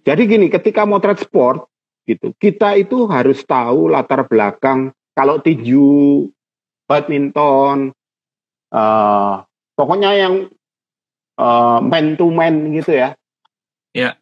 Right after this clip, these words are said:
Speaker 1: Kita harus tahu latar belakang dia. Menang, dia bertanding berapa kali, menang berapa kali, kalah berapa kali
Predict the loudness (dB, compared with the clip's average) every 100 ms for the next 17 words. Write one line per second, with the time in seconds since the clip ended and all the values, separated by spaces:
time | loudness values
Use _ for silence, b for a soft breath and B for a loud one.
0 | _ -2 0 0 0 0 0 -2 0 0
1 | -2 -2 0 -2 -2 -4 -2 -2 -2 -6
2 | _ _ _ _ -4 0 0 -2 -6 -10
3 | _ _ _ 0 0 -2 -2 -2 -2 -4
4 | -4 -2 0 2 2 0 -2 -4 -4 -4
5 | -4 -2 0 0 0 -2 -2 0 0 -2
6 | -4 -4 -4 -2 0 0 0 0 -2